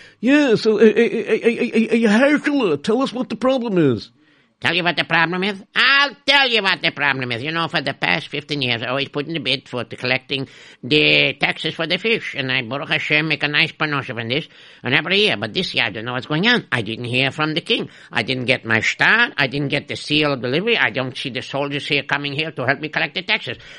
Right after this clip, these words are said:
Speaker 2: I don't know what's going on here.
Speaker 1: Uh, I got an idea. Why don't you go straight to the king?
Speaker 2: That's a very good idea. I think I'll do that.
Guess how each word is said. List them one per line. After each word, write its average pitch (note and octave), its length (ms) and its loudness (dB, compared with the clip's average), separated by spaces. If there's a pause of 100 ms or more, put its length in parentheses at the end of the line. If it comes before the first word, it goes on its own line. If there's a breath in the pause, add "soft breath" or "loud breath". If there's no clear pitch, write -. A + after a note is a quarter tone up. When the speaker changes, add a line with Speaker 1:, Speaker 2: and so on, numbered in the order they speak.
(160 loud breath)
Speaker 2:
I A3+ 240 4
don't G#3 280 0
know G3 140 0
what's F3+ 280 -6
going D#3+ 200 -4
on C#3+ 160 0
here. F#2+ 160 -10 (960)
Speaker 1:
Uh, - 80 -10
I A3 1200 -4
got D#4 240 0
an C#4+ 60 -2
idea. A3+ 500 -2
Why B3+ 220 -2
don't D4+ 200 -2
you B3 100 0
go A#3+ 260 -2
straight A3+ 400 -4
to A#3+ 100 -6
the A3+ 160 -6
king? G3 640 -2 (560 soft breath)
Speaker 2:
That's A#2+ 160 -10
a C3 60 -10
very C3 180 -4
good C#3+ 120 -6
idea. F3 280 -6 (400)
I A#2+ 80 0
think A#2+ 160 -6
I'll C3+ 100 -2
do F#3 140 -4
that. F2+ 160 -8